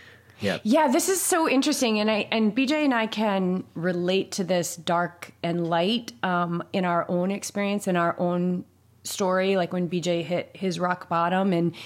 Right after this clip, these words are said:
Speaker 2: as he was hitting his rock bottom, I was elevating higher and higher. And Adam, here you are now. Let's,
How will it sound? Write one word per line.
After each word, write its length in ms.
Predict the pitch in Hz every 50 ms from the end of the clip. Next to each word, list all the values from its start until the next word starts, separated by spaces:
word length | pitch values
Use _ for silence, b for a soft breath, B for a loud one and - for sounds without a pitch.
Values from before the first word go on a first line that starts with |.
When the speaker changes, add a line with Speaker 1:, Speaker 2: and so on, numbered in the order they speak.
| B B B B B B
Speaker 2:
as 160 | 160 175 170
he 140 | - 208 202
was 120 | 202 190 -
hitting 340 | 214 190 190 180 180 175
his 260 | 175 175 214 202 180 180
rock 240 | 185 170 170 170
bottom, 580 | 180 170 175 175 180 180 170 170 170 170 175 - - -
I 120 | 170 185
was 180 | 180 170 160 - -
elevating 460 | 180 180 180 175 185 180 175 175 170
higher 340 | - - 175 170 170 160 160
and 120 | 160 165
higher. 580 | 160 - 202 202 208 202 190 175 165 160 160 160 B B B B B B B B -
And 580 | 185 185 180 180 175 170 175 170 175 - - -
Adam, 320 | - 185 190 190 180 175 180
here 260 | 160 - - 214 202
you 360 | 196 170 170 190 196 190 -
are 400 | - 180 185 190 190 190 190 190
now. 320 | 185 180 180 170 165 165 165
Let's, 280 | 175 180 - - -